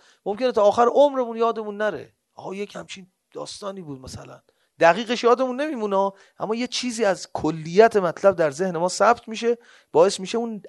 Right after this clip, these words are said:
عظمت امام در وجود ما جا بیفته، یه خورده‌ای، یه خورده‌ای جدی‌تر و عظیم‌تر ببینیم. انشالله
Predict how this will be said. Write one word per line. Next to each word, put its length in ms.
عظمت 600
امام 240
در 140
وجود 320
ما 160
جا 240
بیفته، 360
یه 60
خورده‌ای، 460
یه 80
خورده‌ای 340
جدی‌تر 560
و 60
عظیم‌تر 520
ببینیم. 340
انشالله 480